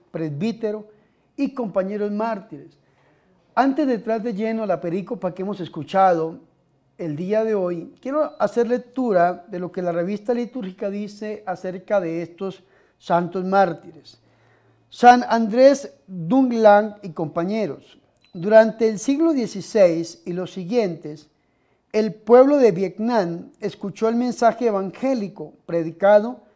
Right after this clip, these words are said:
en primer lugar, por misioneros pertenecientes a diferentes órdenes religiosas. Durante los siglos diecisiete, dieciocho y diecinueve,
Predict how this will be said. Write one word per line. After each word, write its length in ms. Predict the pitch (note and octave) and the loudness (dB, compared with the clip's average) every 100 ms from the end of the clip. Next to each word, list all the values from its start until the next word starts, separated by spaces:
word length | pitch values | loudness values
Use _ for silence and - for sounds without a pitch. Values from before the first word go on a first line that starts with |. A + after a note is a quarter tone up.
| _ _ _ _ | _ _ _ _
en 120 | A3+ A3 | 2 2
primer 300 | A3+ A3 B3 | 2 2 2
lugar, 400 | C4+ B3+ B3 B3 | 4 6 6 4
por 140 | B3 | -4
misioneros 680 | A3+ F3+ G3 F#3+ G#3+ B3 A3+ | -4 -4 -4 0 0 0 -2
pertenecientes 1040 | G3+ G3 F3+ F3+ G3+ G3+ G#3 A3 A3+ A3 - | -8 -6 -6 -6 -4 -4 -4 -4 -6 -4 -4
a 100 | F#3+ | -2
diferentes 840 | F#3+ F3+ F3+ G3+ G3+ A3 A3 - | -4 -6 -6 -6 -6 -8 -8 -8
órdenes 480 | G#3 G3+ G3 G3+ E3+ | -4 -4 -2 -4 -4
religiosas. 840 | D3+ C#3+ C3+ A3+ A3 - - _ _ _ _ _ _ _ _ - | -4 -6 -4 -2 -2 -4 -18 _ _ _ _ _ _ _ _ -6
Durante 360 | G#3 A#3+ G#3 A#3+ | 2 4 4 2
los 200 | A3+ - | 0 0
siglos 560 | C4 C4 C4+ C#4 B3 | 0 2 6 6 4
diecisiete, 1080 | G3 G#3 G3+ F#3 - A3 A#3+ B3 B3 A#3 A#3 | 0 -2 -4 -10 -2 4 6 6 2 -2 -2
dieciocho 880 | E3+ F#3 - F#3+ A3 A#3 A3+ A3 - A#3 | -4 -6 -6 0 2 2 0 -4 -4 -4
y 140 | B3 | -4
diecinueve, 840 | G#3 A#3+ A#3+ G#3 F#3 F#3 E3 E3+ | -2 -4 -6 -4 -2 -2 -2 -8